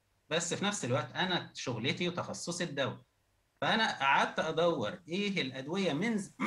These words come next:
<clears throat> من عام اللي بان عليها إنها جيدة لكورونا وإيه اللي ممكن يجمعها.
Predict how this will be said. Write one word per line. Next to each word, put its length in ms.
<clears throat> 260
من 120
عام 420
اللي 400
بان 240
عليها 480
إنها 520
جيدة 400
لكورونا 520
وإيه 200
اللي 120
ممكن 300
يجمعها. 460